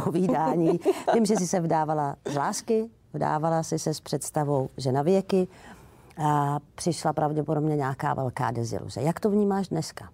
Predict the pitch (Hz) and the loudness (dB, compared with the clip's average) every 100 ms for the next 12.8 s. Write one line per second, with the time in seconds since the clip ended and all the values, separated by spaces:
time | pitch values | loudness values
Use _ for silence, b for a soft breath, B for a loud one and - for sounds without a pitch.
0 | - 156 151 156 170 175 185 - 185 175 | -18 -2 0 2 0 -2 -6 -6 -2 -2
1 | 175 - - 185 180 190 B B B - | -2 -4 0 2 2 0 B B B -8
2 | - 175 175 160 156 147 151 143 143 - | -6 -2 -2 0 0 -2 -4 -6 -8 -14
3 | - - - - - - - - - - | -20 -20 -20 -20 -20 -20 -20 -20 -18 2
4 | 143 135 131 131 B B B - - - | 4 4 2 -6 B B B -20 -18 -20
5 | - - - - 151 135 135 131 139 - | -20 -20 -16 2 2 2 0 0 -2 -10
6 | - - - - B B B B 165 160 | -20 -20 -20 -18 B B B B -6 -6
7 | - 165 160 156 156 B - - - - | 0 4 6 4 0 B -20 -20 -20 -2
8 | 160 147 135 135 143 151 - 156 170 160 | -2 0 -4 -6 -10 -16 -10 -6 -2 0
9 | 160 160 151 151 147 - 160 151 - - | 0 -4 -6 -8 -8 0 0 0 -8 -20
10 | B B B B B B - - - - | B B B B B B -20 -20 -8 -4
11 | 151 170 160 - - 151 165 175 180 170 | 0 2 0 0 -4 -2 -4 -2 0 2
12 | 170 156 151 - - 151 151 151 | 0 -2 -4 -6 -4 -2 -2 -4